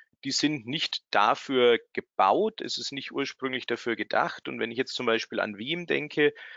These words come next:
das muss ich, ähm, zusätzlich lizenzieren. Also da wären zusätzliche Lizenzkosten seitens Veeam da.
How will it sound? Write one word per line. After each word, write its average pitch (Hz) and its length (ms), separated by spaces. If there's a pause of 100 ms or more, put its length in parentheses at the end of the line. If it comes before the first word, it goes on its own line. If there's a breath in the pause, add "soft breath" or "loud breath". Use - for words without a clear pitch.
(140 loud breath)
das - 180
muss 127 260
ich, - 360
ähm, 117 340
zusätzlich 120 1120
lizenzieren. 135 960
Also - 220
da 98 100
wären 98 160
zusätzliche 101 600
Lizenzkosten 131 760
seitens - 540
Veeam 151 280
da. 151 280